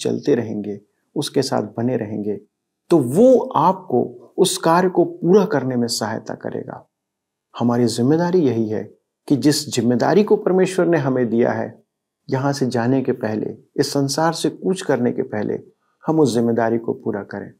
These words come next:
क्या आप जानना चाहते हैं कि परमेश्वर हमें क्यों चुनता है और कैसे हमें उपयोग करता है, कि उन परिस्थितियों में केवल आप ही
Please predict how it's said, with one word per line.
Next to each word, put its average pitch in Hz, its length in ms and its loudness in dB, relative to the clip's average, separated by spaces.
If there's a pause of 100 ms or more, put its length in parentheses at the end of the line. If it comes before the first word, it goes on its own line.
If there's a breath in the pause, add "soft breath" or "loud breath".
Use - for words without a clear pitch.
(640)
क्या 135 120 2
आप 110 120 -2
जानना 156 340 0
चाहते 131 380 -6
हैं 123 160 -4
कि 135 80 -6
परमेश्वर 151 580 -2
हमें 143 280 0
क्यों 156 260 0
चुनता 156 400 -4
है 165 280 -8 (380)
और - 240 -2
कैसे 151 320 4
हमें 185 240 4
उपयोग 180 440 2
करता 165 300 -2
है, 170 260 -6 (400)
कि 196 100 6
उन 202 220 6
परिस्थितियों 196 720 4
में 123 220 2 (360)
केवल 262 240 6 (200)
आप 226 320 4
ही 135 160 2